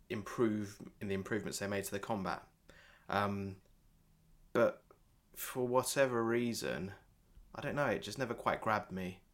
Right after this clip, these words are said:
So I played it for, um, between five and ten hou-, hours, I'd say,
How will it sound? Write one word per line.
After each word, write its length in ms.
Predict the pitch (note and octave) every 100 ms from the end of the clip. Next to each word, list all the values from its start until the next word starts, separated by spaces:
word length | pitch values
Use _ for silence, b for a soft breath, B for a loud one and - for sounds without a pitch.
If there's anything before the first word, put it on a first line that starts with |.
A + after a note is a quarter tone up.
| _ -
So 160 | -
I 60 | G#2+
played 320 | - A#2 G#2+
it 120 | -
for, 520 | - G2+ G2 G2 F#2+ F#2+ - _ _ _ _ _ _ -
um, 640 | F#3+ F#3+ F#3+ F#3+ F#3+ F#3 - - - - - - - -
between 300 | - A#2 G2+
five 260 | B2 A2+
and 100 | A2
ten 180 | A2 A#2+
hou-, 220 | A2 A2 A2
hours, 280 | A2+ A2+ G#2+
I'd 120 | G#2+
say, 340 | - A2+ A#2